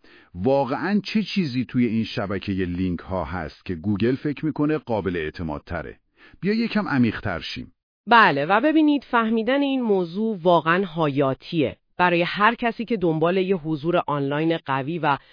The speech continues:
Speaker 2: خب، پایدار هست. چون داریم در مورد اعتماد حرف می‌زنیم و اعتماد واقعاً پایهٔ دیده شدن تو گوگل دیگه.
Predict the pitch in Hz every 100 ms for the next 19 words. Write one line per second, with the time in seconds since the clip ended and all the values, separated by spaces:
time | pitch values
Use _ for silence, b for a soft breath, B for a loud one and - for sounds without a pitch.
0 | b b 208 - - 147 135 135 165 156
1 | 117 71 - _ B B B B 349 339
2 | 339 349 277 220 208 233 277 190 175 -
3 | 170 175 170 123 131 131 - 139 127 131
4 | 127 120 - 254 262 277 269 202 202 165
5 | 196 - - 147 143 175 202 165 156 160
6 | 151 139 147 139 156 165 170 139 131 185
7 | 151 127 107 110